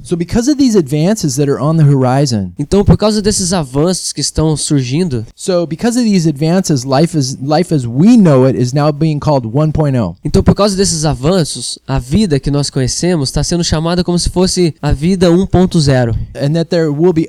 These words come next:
Speaker 1: upgrades available,
Speaker 2: E daí que vão ter atualizações disponíveis,
Speaker 1: just like we do with our iPhones.
Speaker 2: assim como a gente faz com os iPhones.
Speaker 1: There will be more advanced levels that we can upgrade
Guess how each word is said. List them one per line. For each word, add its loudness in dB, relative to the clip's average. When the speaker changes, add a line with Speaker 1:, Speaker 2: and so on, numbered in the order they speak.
Speaker 1:
upgrades 0
available, 2
Speaker 2:
E 2
daí 2
que -4
vão 2
ter 2
atualizações 2
disponíveis, 0
Speaker 1:
just -2
like -2
we 0
do 2
with 0
our 0
iPhones. -4
Speaker 2:
assim 0
como 2
a 6
gente 4
faz 4
com 2
os 4
iPhones. 2
Speaker 1:
There 0
will 6
be 0
more 4
advanced -2
levels 2
that 0
we 2
can -4
upgrade -2